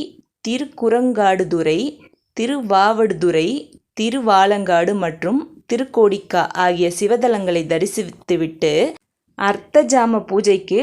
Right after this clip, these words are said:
தனது சொந்த ஊரான கஞ்சனூர் ஆலயத்திற்கு திரும்புவதை தினம் தனது வழக்கமாக கொண்டவர்.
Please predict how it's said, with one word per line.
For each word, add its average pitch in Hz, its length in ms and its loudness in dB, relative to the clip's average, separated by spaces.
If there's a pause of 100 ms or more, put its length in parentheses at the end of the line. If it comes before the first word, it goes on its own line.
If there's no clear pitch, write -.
(160)
தனது 202 360 -2
சொந்த 220 420 -2 (100)
ஊரான 202 420 0 (380)
கஞ்சனூர் 233 680 2 (160)
ஆலயத்திற்கு 185 880 0 (300)
திரும்புவதை 233 680 2 (320)
தினம் 226 400 0 (680)
தனது 190 320 0
வழக்கமாக 202 680 2
கொண்டவர். 170 600 0